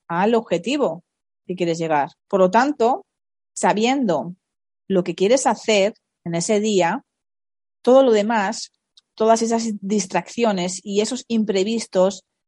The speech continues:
vas a poder agendarlos y vas a poder ordenarlos de mayor a menor importancia. Y,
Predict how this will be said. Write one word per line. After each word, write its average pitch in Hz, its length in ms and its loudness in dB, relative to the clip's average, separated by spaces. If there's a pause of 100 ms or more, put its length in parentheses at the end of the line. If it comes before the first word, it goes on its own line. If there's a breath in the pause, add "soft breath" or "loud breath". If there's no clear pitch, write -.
(160)
vas 214 480 2
a 175 100 -4
poder 185 480 2
agendarlos 202 1040 0 (460)
y 202 100 0
vas 196 300 2
a 262 100 -4
poder 226 420 2
ordenarlos 214 1000 0 (400)
de 190 160 2
mayor 185 480 2 (140)
a 196 80 -6
menor 180 480 -2
importancia. 196 880 -4 (340)
Y, 247 300 -2